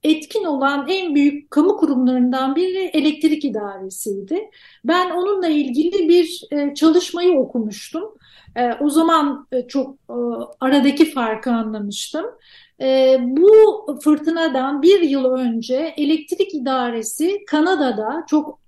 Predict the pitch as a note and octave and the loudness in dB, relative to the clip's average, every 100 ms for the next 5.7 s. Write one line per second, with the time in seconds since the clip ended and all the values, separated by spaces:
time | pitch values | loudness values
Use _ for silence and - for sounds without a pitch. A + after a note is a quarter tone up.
0 | - D#4 E4 C#4 B3+ C4 B3+ C#4+ F#4 F#4 | 0 2 4 2 0 0 0 0 0 0
1 | C#4+ C#4+ C#4 F4 F4 D#4+ - C4 C#4+ E4 | 0 0 0 0 0 -4 -2 0 2 0
2 | E4+ - D#4+ - B3+ A3+ G#3+ G#3 G#3 G3+ | -2 -4 -6 -6 -10 -10 -10 -8 -6 -6
3 | - _ _ _ _ A3 G#3+ G#3+ A3 A#3+ | -8 _ _ _ _ -6 -4 -4 -4 0
4 | A#3+ A#3 B3 B3 F4 C#4 B3+ B3+ C4 C#4 | 0 2 2 4 4 0 -2 -2 0 0
5 | C#4 A#3+ G3+ G3 G#3 A#3+ | -2 -6 -6 -6 -6 -6